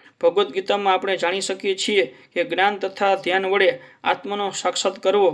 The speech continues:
એક પદ્ધતિ છે, પરંતુ કૃષ્ણને સંપૂર્ણ શરણાગત થવું એ સર્વોચ્ચ સિદ્ધિ છે. આ ભગવદ્ ગીતાના ઉપદેશોનો સાર છે. વર્ણાશ્રમ ધર્મ પ્રમાણે ધાર્મિક કર્મકાંડો જ્ઞાનનો ગુહ્ય માર્ગ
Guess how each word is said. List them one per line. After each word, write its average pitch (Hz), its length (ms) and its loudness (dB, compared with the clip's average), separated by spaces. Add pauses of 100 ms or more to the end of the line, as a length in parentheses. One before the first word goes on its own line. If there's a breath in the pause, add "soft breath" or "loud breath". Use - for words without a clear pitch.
(100)
એક 185 180 0
પદ્ધતિ 190 460 -4
છે, 190 180 2 (520 loud breath)
પરંતુ 202 340 4
કૃષ્ણને 190 440 -4
સંપૂર્ણ 196 480 -4
શરણાગત 190 560 2
થવું 208 260 4 (220)
એ 180 100 0
સર્વોચ્ચ 208 400 4
સિદ્ધિ 185 420 -2
છે. 143 180 -4 (500 loud breath)
આ 190 120 4
ભગવદ્ 190 380 -2
ગીતાના 196 360 -2
ઉપદેશોનો 190 500 -2
સાર 185 260 2
છે. 160 180 -4 (560 soft breath)
વર્ણાશ્રમ 196 520 2 (280)
ધર્મ 185 320 0
પ્રમાણે 196 420 -2
ધાર્મિક 185 460 -2
કર્મકાંડો 196 560 0 (200)
જ્ઞાનનો 190 480 -4
ગુહ્ય 185 400 -2
માર્ગ 190 300 0